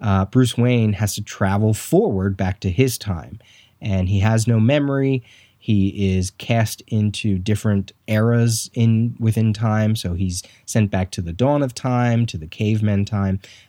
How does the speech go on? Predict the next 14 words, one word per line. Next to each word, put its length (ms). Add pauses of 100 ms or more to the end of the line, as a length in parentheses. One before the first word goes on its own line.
(120)
Um, 340
he's 260
sent 340
to 240
Puritan 640
times 640
and 180
then 200
the 60
Wild 380
West 480
and 340
somewhere 400
else. 240